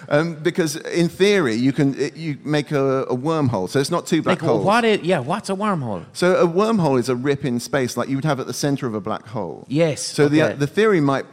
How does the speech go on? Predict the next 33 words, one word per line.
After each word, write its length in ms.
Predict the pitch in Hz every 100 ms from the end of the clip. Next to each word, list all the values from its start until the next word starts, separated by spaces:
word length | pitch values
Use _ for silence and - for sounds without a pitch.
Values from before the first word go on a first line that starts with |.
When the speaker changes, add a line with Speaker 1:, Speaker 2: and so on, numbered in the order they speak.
| -
Speaker 1:
is 260 | 147 143
that, 220 | 127 117 -
you 140 | 127
know, 60 | -
maybe 400 | 120 139 165 147 123
if 100 | 127
you 80 |
go 160 | 123 131
into 240 | 139 160 131
a 20 |
black 240 | 110 101
hole, 460 | 101 117 98 62 64 - _
you 240 | - 123 120
actually 440 | 98 - 127 -
exit 380 | 139 - - 120
the 80 | 95
black 200 | 107 -
hole 200 | 113 104
somewhere 300 | - 110 110
else 160 | 101
in 80 | -
the 60 | 110
universe 360 | 139 107 87
'cause 140 | - 107
it's 140 | -
like 160 | 107 104
a, 80 | 104
just 260 | - 123
a 40 | 107
shortcut 520 | - 143 127 - 104 - _ -
to 140 | 120
another 220 | 113 110 104
place. 440 | 139 101 - -